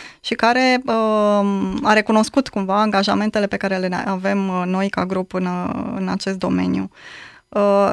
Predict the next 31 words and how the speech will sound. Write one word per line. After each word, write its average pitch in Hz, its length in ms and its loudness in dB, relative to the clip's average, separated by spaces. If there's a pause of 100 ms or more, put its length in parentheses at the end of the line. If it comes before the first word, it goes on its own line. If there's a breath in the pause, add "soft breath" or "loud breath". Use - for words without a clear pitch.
și - 200 2
avem, 269 320 6
um, 254 840 4 (380)
uh, 196 580 2
vizați 220 520 2
patru 262 280 4
dintre 226 520 0
cinci, 254 380 4
cei - 240 0
cinci 254 260 4
factori 226 460 2
care 214 240 0
sunt 233 260 0
asimilați 214 840 2
biodiversității 190 1040 0
la 185 80 0
nivel 185 280 -2
global. 180 440 -2 (560 loud breath)
Și - 100 -18
vorbesc 233 320 4
aici 233 140 4
de 220 100 2
conservarea 214 580 0
ecosistemelor 196 720 0
naturale, 185 800 -2 (200)
în 208 240 2
zonele 196 420 2
în 190 80 -2
care 196 260 -2
ne, 190 420 -4
uh, - 360 -6